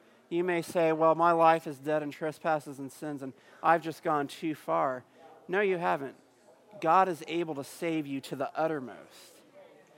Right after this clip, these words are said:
because he has a better priesthood that is forever,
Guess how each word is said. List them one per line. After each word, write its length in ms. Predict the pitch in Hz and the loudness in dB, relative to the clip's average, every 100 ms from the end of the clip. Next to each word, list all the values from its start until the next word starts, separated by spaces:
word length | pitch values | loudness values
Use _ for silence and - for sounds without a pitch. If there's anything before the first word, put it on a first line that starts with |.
| - - | -20 -8
because 260 | 156 - | -6 -2
he 100 | 214 | 2
has 120 | 208 | 2
a 60 | 165 | 2
better 340 | 135 160 160 | 0 2 2
priesthood 600 | 156 - 196 190 - 120 123 | 0 -4 -4 -4 -10 -14 -10
that 200 | 127 - - - | -10 -12 -20 -10
is 360 | 156 147 - - | -6 -6 -10 -20
forever, 640 | - - 156 147 170 123 | -16 -10 -6 0 0 -2